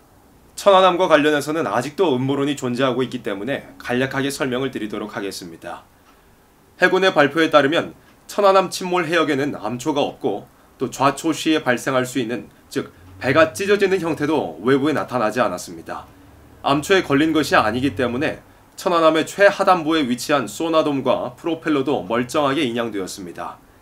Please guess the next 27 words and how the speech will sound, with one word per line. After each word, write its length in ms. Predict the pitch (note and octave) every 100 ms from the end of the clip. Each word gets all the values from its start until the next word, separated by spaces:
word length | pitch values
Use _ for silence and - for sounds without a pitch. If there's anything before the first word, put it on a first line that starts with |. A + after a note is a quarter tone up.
| _ _ _ _ _
또한 300 | - E3+ E3+
함체의 520 | B2 F#3+ G3+ - G3
손상 460 | F#3 G3 F#3+ G#3 F#3+
부위 260 | - C#3 C3
역시 380 | A2+ - G#2+ - _ _ -
암초에 640 | C#3 D3+ - F3+ E3 D#3+
부딪혔다는 600 | D3 D#3 D#3 D#3 D3+ D3+
것으로는 440 | C3 B2+ C3+ C#3
설명할 500 | B2+ - F3 E3+ D#3
수 160 | C#3 E3
없을 320 | G2+ - C3+
정도로 480 | B2 A2+ A2+ C#3+ - _ _ -
위쪽으로 640 | A#2 D3 - E3 E3 C#3+
크게 260 | - G3+ F#3
휘어 300 | - - E3+
있습니다. 600 | A#2+ - F2 E2+ F2 - _ _ _ _ _ _
이것은 320 | D3 E3 F3+
어뢰로 460 | A#2 B2 D3+ F3+ F#3
인해 240 | D3+ D#3+
발생한 460 | - B2 - D3+ C#3+
충격파와 720 | - F#3 F3+ - D3+ A#2 C3+
버블 340 | - B2+ C3+ B2+
효과로 320 | C3 C3 B2+
인해 340 | A2 A2 F#2+
침몰했다는 760 | G2 D#3+ B2+ A#2+ A2+ A2 G#2+ F#2+
결정적 480 | A#2 A2+ C#3+ C#3+ -
증거입니다. 640 | G#2+ F#2 E2 D#2+ F2+ F2+